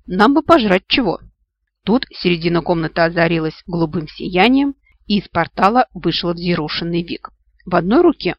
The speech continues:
он держал жареную куриную ножку, в другой – кусок хлеба. "Ну чего тебе?" хмуро спросил он. "Так ты ел?" удивилась я. "Точнее,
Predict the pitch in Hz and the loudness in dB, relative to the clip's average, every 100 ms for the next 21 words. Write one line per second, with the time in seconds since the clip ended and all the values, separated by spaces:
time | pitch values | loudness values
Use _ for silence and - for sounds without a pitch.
0 | _ - 226 285 247 254 - - 170 170 | _ -2 0 2 6 4 4 -2 2 2
1 | 180 214 233 196 180 175 185 165 - - | 2 -2 -2 -2 -2 0 0 -2 -6 -10
2 | - - _ _ - 180 170 160 240 - | -10 -12 _ _ -8 0 2 4 2 2
3 | 262 - 170 - - - - - - _ | -6 -2 -6 -4 -6 -4 -4 -6 -8 _
4 | _ _ _ _ 202 233 277 269 202 185 | _ _ _ _ -2 0 4 2 2 0
5 | - 196 _ _ _ 170 170 - 151 - | -2 -2 _ _ _ -8 -8 -6 -8 -8
6 | - - - _ _ _ _ _ - - | -10 -12 -14 _ _ _ _ _ -6 -6
7 | - 233 190 160 196 440 - _ _ - | -2 0 0 4 6 6 4 _ _ -12
8 | 165 180 156 143 - 151 - _ _ _ | -8 -6 -6 -8 -8 -8 -8 _ _ _
9 | _ _ _ _ 175 175 - 247 285 | _ _ _ _ -2 -2 -2 2 2